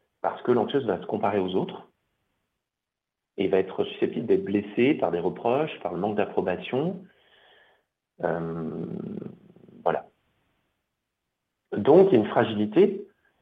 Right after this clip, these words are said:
euh, et même si les compliments venus de l'extérieur l'apaisent un peu, euh, il ne semble jamais l'atteindre en profondeur.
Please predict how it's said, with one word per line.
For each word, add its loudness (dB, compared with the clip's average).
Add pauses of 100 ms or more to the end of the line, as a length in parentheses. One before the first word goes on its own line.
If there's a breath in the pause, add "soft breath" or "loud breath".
(840)
euh, 0
et -2
même 2
si -8
les -2
compliments -2
venus -2
de -2
l'extérieur -4
l'apaisent -4
un -6
peu, -4
euh, -6 (380)
il -8
ne -6
semble -4
jamais -2
l'atteindre -4
en -6
profondeur. -10